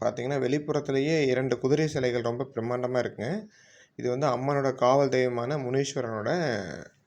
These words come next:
கா-, சிலைகள்ங்க. அது மட்டும் இல்லாம, கோயிலுக்கு வெளிப்பிரகாரம் பாருங்க, பிரம்மாண்டமான ஒரு முனீஸ்வரர் சிலை இருக்குது. இவர் தான் இந்த கோயிலுக்கு காவல் தெய்வமா விளங்குறாருங்க.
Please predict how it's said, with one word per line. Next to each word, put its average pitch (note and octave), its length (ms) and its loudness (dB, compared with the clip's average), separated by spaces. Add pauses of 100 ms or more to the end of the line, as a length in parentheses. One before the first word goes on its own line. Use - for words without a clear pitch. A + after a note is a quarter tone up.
(1500)
கா-, - 460 0
சிலைகள்ங்க. C#3+ 720 4
அது C3+ 220 2
மட்டும் D3+ 240 -4
இல்லாம, C#3 260 0
கோயிலுக்கு C#3 520 2
வெளிப்பிரகாரம் C3 520 0
பாருங்க, A2+ 480 0 (500)
பிரம்மாண்டமான C#3 600 0
ஒரு C#3 160 0
முனீஸ்வரர் C#3 460 -2
சிலை A2+ 320 -2
இருக்குது. A2+ 480 -6 (260)
இவர் A#2+ 240 -4
தான் C3+ 360 -2
இந்த A#2 480 -2
கோயிலுக்கு B2+ 480 0
காவல் B2+ 300 2
தெய்வமா B2+ 320 -2
விளங்குறாருங்க. A#2 760 -2